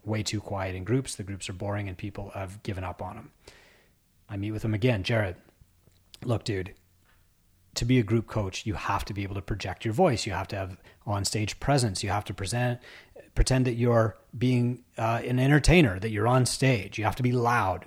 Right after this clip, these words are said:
Got it? Yep, I can do that. No problem." Now, at this point, we're nine months in, and I'm thinking, "This kid is a D minus. I'm gonna fire him." He's thinking, "I'm a B plus.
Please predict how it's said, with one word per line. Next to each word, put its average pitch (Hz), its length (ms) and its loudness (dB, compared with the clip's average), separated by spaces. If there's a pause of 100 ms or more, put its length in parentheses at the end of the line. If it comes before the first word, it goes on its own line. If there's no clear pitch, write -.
(120)
Got 131 200 6
it? 180 200 4
Yep, - 260 4
I 110 80 0
can 123 160 2
do 120 140 4
that. 98 240 0
No 110 100 0
problem." 107 460 -4 (680)
Now, 117 140 2
at 113 80 0
this 160 140 2
point, 139 320 6
we're 107 80 2
nine 117 240 6
months 131 280 2
in, 92 380 -4
and 107 100 0
I'm 123 160 2
thinking, 98 560 -4 (380)
"This 107 140 -4
kid 117 180 0
is 98 100 -4
a 92 60 -8
D 104 180 -6
minus. 101 400 -4
I'm 101 100 -6
gonna 95 120 -4
fire 131 300 2
him." 143 240 0
He's - 260 0
thinking, 104 540 -2 (280)
"I'm 120 160 0
a 110 60 0
B 98 180 -2
plus. - 460 -4